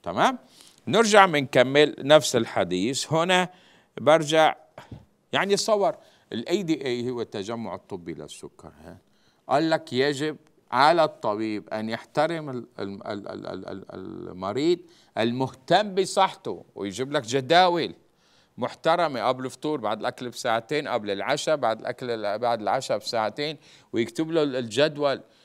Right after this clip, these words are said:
هنا مثلًا موضوع الأنسولينات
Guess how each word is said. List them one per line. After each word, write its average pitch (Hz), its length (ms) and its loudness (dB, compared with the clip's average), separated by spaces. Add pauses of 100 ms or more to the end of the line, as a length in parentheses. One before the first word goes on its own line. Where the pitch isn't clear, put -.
(180)
هنا 165 220 0
مثلًا 131 460 -2
موضوع 107 460 -4
الأنسولينات 127 920 -6